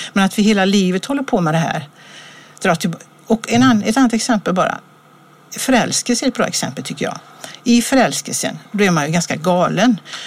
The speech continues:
Då laddar man ju den andra med hur mycket som helst av sin egen energi, sin libido.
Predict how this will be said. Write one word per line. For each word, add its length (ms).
Då 100
laddar 400
man 120
ju 40
den 160
andra 460
med 280
hur 220
mycket 220
som 120
helst 280
av 40
sin 220
egen 340
energi, 520
sin 180
libido. 540